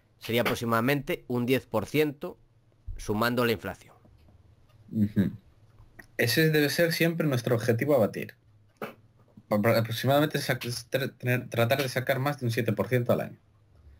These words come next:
Speaker 2: Pero pas-, vamos a hablar de cuánto prometen algunos. ¿Cuánto la
Speaker 1: ¿Cuánto se
Speaker 2: gente
Speaker 1: puede ganar? Vamos
Speaker 2: A mí es que Fe-, a mí Facebook me dijo que podía ganar un cien por cien al mes.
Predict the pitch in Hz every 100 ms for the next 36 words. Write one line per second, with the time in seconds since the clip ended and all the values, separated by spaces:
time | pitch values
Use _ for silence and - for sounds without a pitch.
0 | - - - - _ - 120 120 117 -
1 | _ _ _ _ 147 - - 196 214 180
2 | 180 170 170 - _ _ _ - _ _
3 | _ _ _ - 180 226 214 - 139 127
4 | 110 98 92 90 87 - - - _ _
5 | _ _ - 190 202 220 - _ _ _
6 | - 170 196 214 196 151 123 110 101 82
7 | - _ _ _ _ _ - 135 170 180
8 | 254 - 165 247 262 - - 208 247 262
9 | 170 156 180 - - 135 190 220 - 160
10 | 151 202 220 226 220 - 208 226 208 127
11 | - 107 82 107 131 - -